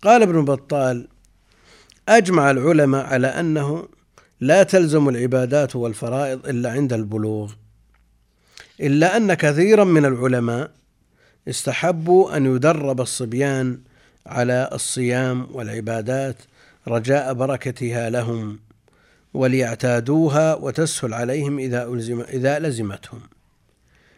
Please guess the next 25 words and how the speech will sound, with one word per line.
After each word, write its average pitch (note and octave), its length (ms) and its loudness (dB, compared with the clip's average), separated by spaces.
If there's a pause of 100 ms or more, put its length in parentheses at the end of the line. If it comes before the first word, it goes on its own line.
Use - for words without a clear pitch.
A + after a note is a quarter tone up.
(140)
لا D3 140 2
شك E3 280 -4
أن A#2 200 -4
التمرين A#2+ 880 -4 (880)
يسهل F3 540 -2
العبادة A2+ 560 -6
على G#2+ 180 -12
الشخص، - 500 -18 (920)
فلو D3 260 0
تصورنا F3 640 4
أن C#3+ 160 2
شخصاً D#3 600 -2
فجأة C3+ 560 -2
بلغ F#3 640 0
فقيل F3+ 400 0
له: C#3 160 -2
"صل"، A#2 280 -14 (1900)
لا D3 100 -6
شك - 260 -10
أن A#2 120 -6
هذا B2+ 240 -8
الأمر C3 320 -10
يكون A#2+ 200 -12
شاقاً D#3 440 -14
عليه، D#3 320 -18